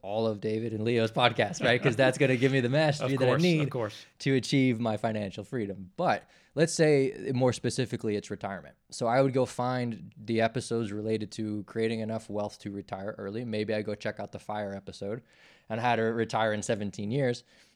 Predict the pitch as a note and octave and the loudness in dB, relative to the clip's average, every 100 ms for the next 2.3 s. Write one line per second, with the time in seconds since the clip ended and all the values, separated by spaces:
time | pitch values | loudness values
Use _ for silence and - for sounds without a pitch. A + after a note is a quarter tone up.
0 | - A#2+ A#2 A#2 - A2 C3+ C#3+ - B2 | -10 -2 0 0 0 4 4 2 -2 0
1 | C3 A#2 C3+ A#2+ A2+ G#2+ G#2 G2+ F#2+ F2+ | 0 0 -2 0 -2 -2 -4 -4 -6 -6
2 | G#2 G#2+ F#2 | -2 -2 -2